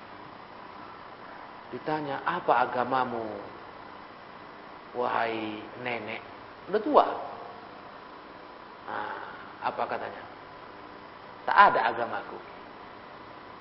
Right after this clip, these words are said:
Aku tak beragama." "Loh, kau ngafal sebanyak itu tentang Islam? Kau nggak beragama?"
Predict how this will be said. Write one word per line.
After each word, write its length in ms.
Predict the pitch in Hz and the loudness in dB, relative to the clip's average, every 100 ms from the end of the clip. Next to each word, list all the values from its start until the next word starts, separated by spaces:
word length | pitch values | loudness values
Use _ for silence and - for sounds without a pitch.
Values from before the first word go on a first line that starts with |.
| - - - - - - - - - - | -14 -14 -14 -14 -14 -14 -14 -12 -12 2
Aku 240 | 131 151 | 4 6
tak 160 | 151 135 | 4 4
beragama." 720 | 139 139 135 135 117 - - | 6 6 6 2 0 -6 -2
"Loh, 160 | - - - - - - - | 0 0 -4 -12 -14 -14 -10
kau 480 | - 226 262 220 - 208 | 10 12 12 8 0 4
ngafal 320 | 226 226 240 | 4 8 6
sebanyak 560 | 233 214 247 247 277 277 | 8 6 8 8 6 4
itu 240 | 262 254 | 2 8
tentang 320 | - 247 254 | 8 8 6
Islam? 400 | 247 233 220 202 233 - - - - - - - - - - - - - - - - - - - - - | 6 4 6 6 4 -6 -10 -12 -12 -12 -12 -14 -14 -14 -14 -14 -14 -14 -14 -12 -12 -12 -12 -12 -8 8
Kau 120 | 226 277 | 10 10
nggak 120 | 226 | 8
beragama?" 480 | 269 277 294 254 220 | 8 8 8 6 2